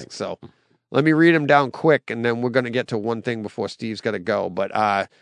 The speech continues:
Speaker 2: number ten, Doctor Strange Multiverse of Madness. Number nine, Thor Love and Thunder. Number eight, Pulp Fiction. Number seven, Jurassic World Dominion. Number six, Dune. Number five, Spider-Man No Way Home.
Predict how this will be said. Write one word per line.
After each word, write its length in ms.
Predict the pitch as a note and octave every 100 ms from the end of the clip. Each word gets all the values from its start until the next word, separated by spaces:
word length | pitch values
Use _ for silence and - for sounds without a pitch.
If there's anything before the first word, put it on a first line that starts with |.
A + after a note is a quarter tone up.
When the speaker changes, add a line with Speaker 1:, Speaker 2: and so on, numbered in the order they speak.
| _ -
Speaker 2:
number 220 | D3+ E3
ten, 320 | - E3 D3
Doctor 260 | B2 C3 -
Strange 320 | - D3 C#3
Multiverse 560 | B2+ C3+ D3+ C3 C#3+ -
of 60 |
Madness. 400 | C3+ C3 B2 G2+
Number 180 | B2 B2
nine, 360 | B2+ C3 C3 A#2
Thor 220 | - B2+
Love 200 | A#2+ B2 B2
and 140 | A2+
Thunder. 300 | C3 B2+ A2+
Number 280 | G#2 A2 A#2 - D3+
eight, 280 | D#3 - - -
Pulp 220 | C#3 C3+ _
Fiction. 400 | C#3 - A#2 F#2+
Number 200 | A2 B2
seven, 460 | - D#3+ D3+ A#2+
Jurassic 480 | G2 G#2 A#2+ B2+ -
World 220 | C3+ D3
Dominion. 540 | B2 B2+ C#3+ C#3+ G2 - _ _ _ -
Number 220 | C3 B2+
six, 480 | - - E3 - - - F#2+
Dune. 560 | D3 D#3 F3+ A#2+ F#2+ - _ _ _
Number 240 | - A#2 B2
five, 760 | - - D3 D3+ C#3+ A2+ G2+
Spider-Man 540 | - - C3 C3+ C3+ C3+
No 120 | C3+
Way 160 | C3+ C3
Home. 600 | A#2+ C#3+ C3+ G#2+ F2+